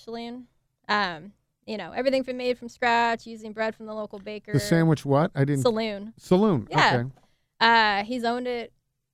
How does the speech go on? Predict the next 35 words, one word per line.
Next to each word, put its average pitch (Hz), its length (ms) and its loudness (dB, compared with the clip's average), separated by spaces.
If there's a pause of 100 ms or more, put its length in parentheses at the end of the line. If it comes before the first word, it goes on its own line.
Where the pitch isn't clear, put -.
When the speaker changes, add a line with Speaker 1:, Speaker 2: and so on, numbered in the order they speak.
(300)
Speaker 1:
man, 233 320 -20
for - 100 -20
over 240 180 -4
twenty-five 233 600 -2
years 202 240 -12
now. - 160 -20 (340)
And 208 100 -4
he's 233 180 -2
there 247 180 6
every 240 160 0
day, 226 160 -2
too. 220 200 0
He's 208 120 -4
a 214 60 -10
workhorse, 202 520 -10
Speaker 2:
What's 143 180 2
his 156 120 0
Speaker 1:
just - 40 -14
Speaker 2:
best 143 180 4
Speaker 1:
like - 80 0
me. 143 60 4
Speaker 2:
sandwich? 131 280 0 (160)
What's 131 240 -6
your 120 80 -10
favorite 113 280 -2
sandwich 113 400 -6
there? 113 140 -18 (180)
Speaker 1:
Honestly, 294 520 2
I'd 254 160 4
say 240 500 0
either 226 160 -2
the 208 80 -12
bacon 220 340 -8
avocado 214 540 -6
sandwich 226 480 -8